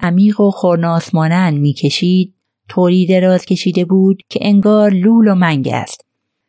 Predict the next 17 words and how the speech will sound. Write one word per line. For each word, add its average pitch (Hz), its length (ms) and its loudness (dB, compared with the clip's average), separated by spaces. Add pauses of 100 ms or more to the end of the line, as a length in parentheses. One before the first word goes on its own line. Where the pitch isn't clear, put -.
(320)
الینور 247 500 4
بالای 185 440 0
سرش 170 400 -2
ایستاده 156 540 -2
بود 156 240 -2
و 151 140 0
نگاه 147 480 -2
می‌کرد. 139 500 -4 (360)
منقلب 165 560 0 (100)
از 151 180 -2
دیدن 165 360 -2
آن 165 260 -2
چهرهٔ 175 460 0
مچاله 160 500 -2
شده 151 440 -2
و 147 180 -2
تکیده. 151 600 -4